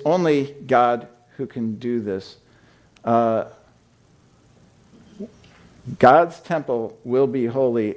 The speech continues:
and not defiled. And so the New Testament is full of passages about our need to walk in loving unity with our believing brothers and sisters,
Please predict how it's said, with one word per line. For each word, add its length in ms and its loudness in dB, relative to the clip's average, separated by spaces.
and 180 -4
not 280 -4
defiled. 640 -2
And 500 0
so 260 0
the 140 0
New 220 2
Testament 440 0
is 120 -6
full 200 0
of 120 -2
passages 580 -2
about 240 -2
our 160 0
need 300 -6
to 160 -8
walk 400 -2
in 180 -8
loving 300 -2
unity 520 -2
with 300 -8
our 120 2
believing 500 -2
brothers 360 0
and 120 -6
sisters, 540 -4